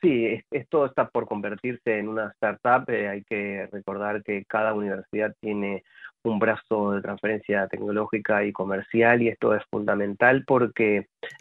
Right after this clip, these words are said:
eh, son soluciones que llegan desde la investigación más profunda y no desde un estudio de marketing,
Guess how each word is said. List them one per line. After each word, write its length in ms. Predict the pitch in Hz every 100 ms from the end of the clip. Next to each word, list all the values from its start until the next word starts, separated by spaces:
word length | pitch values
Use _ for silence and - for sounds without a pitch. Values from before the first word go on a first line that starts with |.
| -
eh, 600 | 110 104 104 101 101 101 104
son 680 | - 110 107 107 104 104 - - -
soluciones 840 | - 113 107 - 131 127 131 123 _ -
que 120 | 107 -
llegan 360 | 123 120 117
desde 580 | 110 - 110 107 107 107
la 120 | 107 107
investigación 680 | 107 104 117 101 - 120 110
más 160 | 110
profunda 600 | 113 107 - 120 123 123
y 80 | 107
no 140 | 107
desde 260 | 110 101 101
un 140 | 104
estudio 680 | 98 - 110 104 104 104 101 - - - -
de 180 | 107
marketing, 800 | 107 110 117 123 117 131 127 127